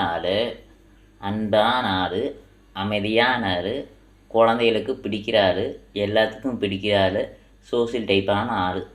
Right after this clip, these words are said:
அவன். அவன்கிட்ட ஒரு சிலர் ஏளனமா லொள்ளு பேசக்கூடியவங்க. திறமை இருக்குது, அவன் பேசுறது கோவம் வருது, இருந்தாலும் அமைதியா போறான்னா, மன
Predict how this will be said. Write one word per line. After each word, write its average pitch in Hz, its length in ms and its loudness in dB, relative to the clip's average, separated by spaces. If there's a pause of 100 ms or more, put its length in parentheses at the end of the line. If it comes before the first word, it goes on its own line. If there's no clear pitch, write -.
அவன். 87 300 -16 (840)
அவன்கிட்ட 160 480 -2
ஒரு 147 180 4
சிலர் 147 260 2
ஏளனமா 135 600 4
லொள்ளு 120 300 -4
பேசக்கூடியவங்க. 117 880 -4 (1400)
திறமை 131 420 4
இருக்குது, 170 340 0 (140)
அவன் 123 280 -2
பேசுறது 131 520 4
கோவம் 135 320 6
வருது, 131 180 2
இருந்தாலும் 156 480 0
அமைதியா 127 440 0
போறான்னா, 127 500 0 (120)
மன 117 320 0